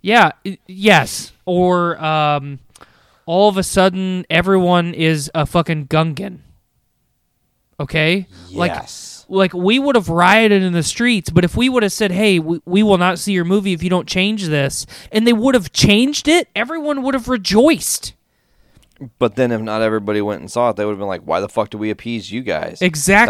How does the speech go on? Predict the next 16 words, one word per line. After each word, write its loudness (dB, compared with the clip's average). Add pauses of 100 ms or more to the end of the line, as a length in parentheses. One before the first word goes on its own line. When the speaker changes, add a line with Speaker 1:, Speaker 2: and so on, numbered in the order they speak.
Speaker 2:
That -4
was 0
a -2
lot 2
of 0
work." 0 (880)
Speaker 1:
So 4
this -2
is, -2 (160)
we, -2
we -2
are 4
at 0
the 0
perfect 0
opportunity -2